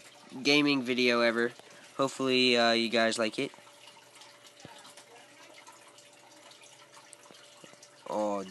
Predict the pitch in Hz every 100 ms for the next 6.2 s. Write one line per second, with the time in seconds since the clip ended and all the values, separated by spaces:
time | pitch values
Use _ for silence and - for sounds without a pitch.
0 | 95 101 101 101 92 92 95 - - -
1 | - - - 180 160 127 104 98 104 104
2 | - - - - - - - - - -
3 | - - - 104 110 117 - - - -
4 | - - - - - 101 98 - 98 110
5 | - - - - - - - 127 151 165
6 | 123